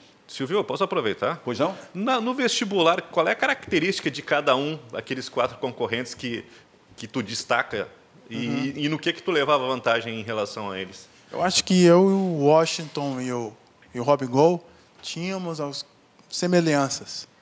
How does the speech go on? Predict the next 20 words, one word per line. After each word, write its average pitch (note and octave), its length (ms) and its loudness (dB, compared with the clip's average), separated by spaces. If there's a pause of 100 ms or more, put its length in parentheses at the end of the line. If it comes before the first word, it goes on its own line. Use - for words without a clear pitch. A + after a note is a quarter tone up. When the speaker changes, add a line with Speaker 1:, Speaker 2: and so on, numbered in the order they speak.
(160)
Speaker 3:
né? A2+ 300 -4 (440)
O G#2+ 160 -10
Washington, A#2 460 -2 (240)
cara A2+ 240 -4
de B2+ 140 -2
área, C#3 460 4
que - 100 -20
também B2 260 -4
sabia A#2+ 340 -8
jogar, B2 540 0 (520)
um - 100 -20
pouquinho D3 380 -2
menos C#3 340 -8
de C3 100 -10
mobilidade B2+ 600 -8
do A#2 100 -14
que A#2 160 -10
eu, B2+ 280 -4
ao A2+ 120 -14
meu, A2+ 220 -10